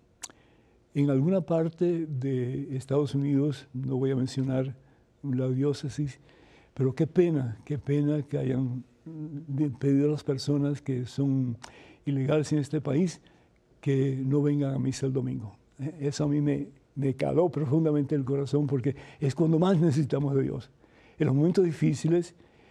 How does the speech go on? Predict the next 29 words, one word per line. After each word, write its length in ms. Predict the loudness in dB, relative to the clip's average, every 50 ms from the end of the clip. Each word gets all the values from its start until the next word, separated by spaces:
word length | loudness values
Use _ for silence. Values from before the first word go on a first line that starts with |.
| -20 _ _
en 100 | 0 0
los 100 | 2 2
momentos 400 | 2 4 4 2 2 2 2 2
de 100 | 2 2
penuria, 420 | 0 2 2 4 4 4 4 2
en 60 | 2
los 120 | 0 0 0
momentos 440 | -2 0 0 0 -2 -4 -6 -4 -6
en 100 | -6 -6
que 100 | -6 -6
sentimos 560 | -6 -6 -6 -4 -4 -4 -2 -2 -2 -4 -4
que 200 | -4 -6 -6 -6 -10 -16 -20 -20 -20 -20 -20 -20 -20 -20 -6 -4
la 100 | -4 -4
espada 280 | -2 0 2 4 4
atraviesa 380 | 4 4 4 4 4 4 4 2
nuestro 240 | 2 2 2 0 0
corazón, 400 | 0 0 -2 2 4 4 4 4
es 140 | 4 2 2
cuando 260 | 2 2 2 4 4
más 260 | 4 4 4 4 4
necesitamos 520 | 4 4 4 4 2 2 2 2 4 4
agarrarnos 580 | 4 4 4 2 4 4 4 4 6 4 4 4
de 140 | 6 4 4
ese 260 | 4 4 2 2 2 -4 -16 -20 -20 -10 _
que 120 | -2 -2
tiene 240 | 0 2 0 0 0
poder 300 | 0 2 2 2 2 0
para 180 | 0 -2 -2 -2
liberarnos. 560 | -2 -2 -2 -2 -2 0 0 0 -2 -4